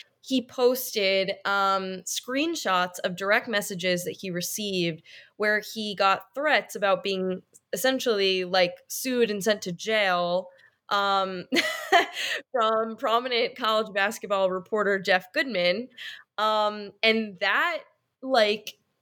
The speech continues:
Blue Demon versus Jeff Goodman, uh, online controversy blew up the video even more, to the point where it got, like,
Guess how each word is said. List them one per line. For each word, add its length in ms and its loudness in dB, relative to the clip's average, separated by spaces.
Blue 560 2
Demon 520 -2
versus 540 0
Jeff 400 2
Goodman, 720 2
uh, 300 2
online 520 2
controversy 760 0
blew 560 0
up 200 0
the 120 -2
video 680 0
even 400 -2
more, 380 2
to 160 -10
the 80 -2
point 260 0
where 120 0
it 80 -4
got, 200 2
like, 200 0